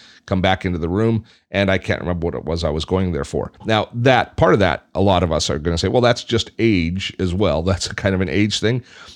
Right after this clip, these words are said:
but it is certainly exacerbated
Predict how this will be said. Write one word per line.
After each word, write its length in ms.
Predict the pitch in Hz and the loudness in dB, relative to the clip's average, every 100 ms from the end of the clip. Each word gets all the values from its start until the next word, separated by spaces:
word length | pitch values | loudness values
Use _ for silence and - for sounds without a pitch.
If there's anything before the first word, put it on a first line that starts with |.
| - | -2
but 140 | 113 | 2
it 100 | 104 | 4
is 360 | 98 90 85 - - | 4 4 2 -2 -6
certainly 680 | - - 131 - 101 95 - | -4 0 2 2 2 0 0
exacerbated 1080 | 92 90 87 82 78 80 65 73 64 65 | 0 2 2 2 2 0 -2 -2 -2 -6